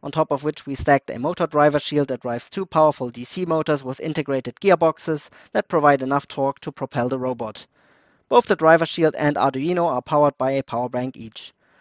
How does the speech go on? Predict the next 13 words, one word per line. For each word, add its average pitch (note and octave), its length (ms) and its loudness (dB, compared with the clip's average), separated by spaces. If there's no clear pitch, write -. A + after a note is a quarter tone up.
Not G#3 200 0
pictured G3 340 -4
here F3 240 4
are C3 220 0
some D3 240 0
additional F#3 360 -2
components E3 600 -4
required D3+ 420 2
to - 100 -12
make D3 200 -4
the D3 80 -6
system C#3 360 -8
work, C3+ 320 -4